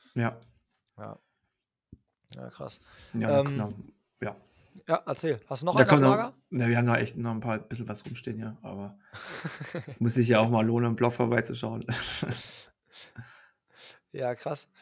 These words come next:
Speaker 2: Ja, bin ich, ich bin gespannt. Aber es gibt auf jeden Fall, also irgendwie, lass, passiert da mega viel trotzdem noch auf diesem Laufschuhmarkt, ne? Also, wie gesagt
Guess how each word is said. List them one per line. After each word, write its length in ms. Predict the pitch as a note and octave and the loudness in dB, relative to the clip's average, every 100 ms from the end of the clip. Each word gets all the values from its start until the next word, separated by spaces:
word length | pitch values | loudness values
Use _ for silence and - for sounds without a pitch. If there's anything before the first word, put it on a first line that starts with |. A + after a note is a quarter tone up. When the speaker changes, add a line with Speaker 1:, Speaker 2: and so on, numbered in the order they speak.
| _ - | _ -4
Speaker 2:
Ja, 100 | C3 | -2
bin 100 | F3 | -2
ich, 120 | E3+ | -4
ich 180 | D3+ - | -8 -4
bin 120 | F3 | -4
gespannt. 380 | F3 - D#3+ C3 | 0 2 2 4
Aber 120 | C3+ | 2
es 100 | C3 | 2
gibt 160 | F#3 F#3+ | 0 0
auf 80 | |
jeden 100 | D#3 | 0
Fall, 240 | D#3 D3+ D3 _ _ _ _ _ | 2 2 2 _ _ _ _ _
also 140 | C3 E3 | -8 -4
irgendwie, 420 | E3 D#3+ D3 - - - _ _ _ _ - | 2 2 2 -8 -20 -20 _ _ _ _ -4
lass, 300 | C#3 C3+ - - _ _ _ _ _ | -2 -2 -4 -12 _ _ _ _ _
passiert 280 | D3 - F3 | -2 0 2
da 80 | D3 | 4
mega 260 | D3 C#3+ | 4 4
viel 220 | B2 C#3+ A#2+ | 2 -2 -4
trotzdem 320 | A2+ - A#2+ | -6 -6 -6
noch 120 | A2 | -4
auf 120 | A2+ | -6
diesem 180 | B2 B2 | -6 -4
Laufschuhmarkt, 520 | A#2+ A2+ - A2 G#2+ | -4 -4 -6 -4 -4
ne? 180 | D3 D#3 | -4 -4
Also, 200 | C#3 A#2 | -4 -6
wie 40 | C3 | -4
gesagt 300 | C3 C3 | -2 -2